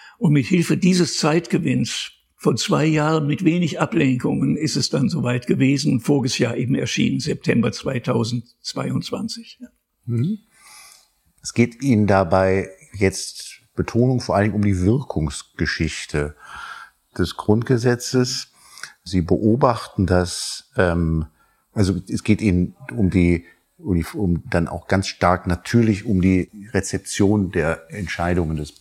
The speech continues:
Speaker 2: Bundesverfassungsgerichts und
Speaker 1: Mhm.
Speaker 2: deren Wirkungen. Und Sie beobachten dann, ähm,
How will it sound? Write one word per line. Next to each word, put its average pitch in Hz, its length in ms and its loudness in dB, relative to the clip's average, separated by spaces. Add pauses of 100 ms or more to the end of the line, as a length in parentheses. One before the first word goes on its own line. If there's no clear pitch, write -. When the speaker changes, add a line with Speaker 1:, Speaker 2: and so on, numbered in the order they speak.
(180)
Speaker 2:
Bundesverfassungsgerichts 82 1500 -4
und 110 100 0
Speaker 1:
Mhm. - 40 0
Speaker 2:
deren 73 320 -6 (580)
Wirkungen. 92 540 0 (640)
Und 104 120 -2
Sie 107 100 4
beobachten 143 600 2
dann, 127 500 2
ähm, 95 500 2